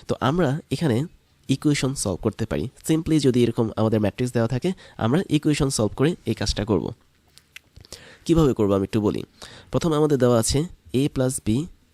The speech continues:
is equal to i, এবং এ আই মানে কি টু ইনটু টু ম্যাট্রিক্স। তার মানে টু ইনটু টু ম্যাট্রিক্সের ক্ষেত্রে আমি যদি আইকে লিখি বা আই এর কী পরিচয় ছিল আসলে? আই ছিল আমাদের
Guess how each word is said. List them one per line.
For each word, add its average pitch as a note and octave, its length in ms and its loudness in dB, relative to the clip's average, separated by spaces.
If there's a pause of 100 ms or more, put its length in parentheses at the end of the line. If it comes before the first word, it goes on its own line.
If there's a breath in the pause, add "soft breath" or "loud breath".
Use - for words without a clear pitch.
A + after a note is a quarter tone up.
is G#2+ 120 -4
equal G#2 260 -2
to C3+ 60 0 (280)
i, - 20 0 (800 loud breath)
এবং A2 140 0 (160)
এ - 20 4 (160)
আই A#2 80 2 (100)
মানে C3 200 0
কি E3 80 -2 (360)
টু E3 120 4
ইনটু D#3+ 200 -2
টু D#3+ 140 4
ম্যাট্রিক্স। C3 320 -2 (400 loud breath)
তার D3 160 0
মানে A#2+ 100 4 (140)
টু C#3 140 2
ইনটু D3 220 -2
টু D3+ 120 0
ম্যাট্রিক্সের C#3+ 440 -4
ক্ষেত্রে B2 280 -2
আমি A#2 160 0
যদি G#2+ 140 2 (480 soft breath)
আইকে D3 240 0 (100)
লিখি G2 240 -2 (400 loud breath)
বা G#2+ 80 4 (220)
আই C#3+ 120 2
এর F3 120 -2
কী C#3+ 60 -4 (100)
পরিচয় G2+ 300 -2
ছিল G#2 100 -2 (120)
আসলে? E2+ 200 -4 (380 loud breath)
আই F#2+ 60 -4 (100)
ছিল A2+ 120 -2 (140)
আমাদের A2+ 220 -2